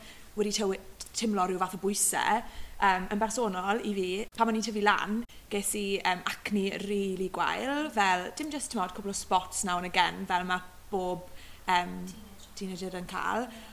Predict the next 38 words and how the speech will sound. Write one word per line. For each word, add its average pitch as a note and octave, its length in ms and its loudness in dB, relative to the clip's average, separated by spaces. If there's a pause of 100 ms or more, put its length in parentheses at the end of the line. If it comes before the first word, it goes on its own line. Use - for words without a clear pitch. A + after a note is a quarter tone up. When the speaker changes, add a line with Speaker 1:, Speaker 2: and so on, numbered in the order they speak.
(140)
Speaker 1:
ond, F#3+ 400 4
yym, F#3 300 2 (180)
acne G#3 320 0
rili A3 240 0
gwael. G#3 460 2 (840)
Yym, G3 280 4
mor G#3+ 200 4
wael G3 320 8
oedd G3+ 160 0
rhaid G3 160 4
fi G3 100 -2
fel F3+ 220 4 (320)
mynd G3 240 0
i F#3 80 -4 (240)
apwyntiadau G3 480 0
yn F#3 80 -8
yr G3 80 -6
ysbyty, - 480 -4 (280)
ar G#3 120 0
y G#3 80 0
mege-, G#3+ 180 -2 (140)
meddyginiaeth G#3 520 -2
rili G3 200 0
cryf A3 560 -2
hyn, G#3+ 380 2 (420)
yym, F#3+ 320 4 (200)
sydd G3+ 200 0
â G3+ 80 6
loads A3 360 6
o - 40 0
side G#3+ 240 2
effects G#3 320 -6
horrible. F#3+ 600 -2 (360)
Like, G3+ 220 2
ie, E4 160 6 (160)
o'n A#3+ 160 2
i'n C4+ 320 2
twmlo A#3+ 180 2